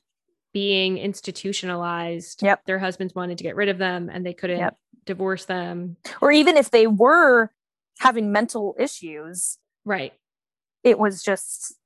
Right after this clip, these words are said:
Speaker 1: Because of how they were being treated. <laughs>
Speaker 2: Exactly. And it was easier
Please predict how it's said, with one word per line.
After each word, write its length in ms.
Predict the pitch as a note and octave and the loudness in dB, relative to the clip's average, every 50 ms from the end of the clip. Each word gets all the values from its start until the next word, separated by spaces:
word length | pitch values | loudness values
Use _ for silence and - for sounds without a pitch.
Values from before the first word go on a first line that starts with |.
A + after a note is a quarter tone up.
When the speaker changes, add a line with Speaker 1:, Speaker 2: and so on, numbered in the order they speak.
| _ _ _ - _ _ _ | _ _ _ -20 _ _ _
Speaker 1:
Because 320 | A#3+ G#3 - A#3 G#3+ F#3+ G3+ | -6 -6 -4 -4 -4 -4 -4
of 60 | G3 | -4
how 160 | G3+ F#3+ F3+ | -4 -4 -2
they 100 | F3+ F#3 | -2 -2
were 160 | F3 F3 F3+ F3+ | -2 -2 -4 -4
being 260 | - G3+ F3+ F3+ F3+ | -4 -6 -6 -6 -6
treated. 420 | - - A#3+ G3 - F#2 A#2+ E3+ A#3+ | -6 -6 -6 -6 -6 -6 -4 -2 -2
<laughs> 340 | D4 C#4+ C4+ A#3+ A3+ G#3 | -2 -2 -4 -6 -4 -2
Speaker 2:
Exactly. 680 | - A#3+ F#3 A3 G3 E3 - _ - D3+ - - - - _ _ _ _ _ _ _ _ _ _ _ _ _ _ _ _ _ _ _ _ _ _ _ _ - - | -2 0 2 2 2 2 0 _ -6 -6 -4 -6 -6 -10 _ _ _ _ _ _ _ _ _ _ _ _ _ _ _ _ _ _ _ _ _ _ _ _ -2 0
And 120 | C4 C4 B3+ | 4 6 6
it 40 | A#3+ | 6
was 160 | C4 A#3 G#3+ | 6 4 2
easier 680 | C#4 C4+ C4+ A3 B3+ B3+ B3 A#3 A#3 A#3 A#3 A3+ G#3 | -2 -4 -2 -2 2 2 4 4 4 2 0 -2 -4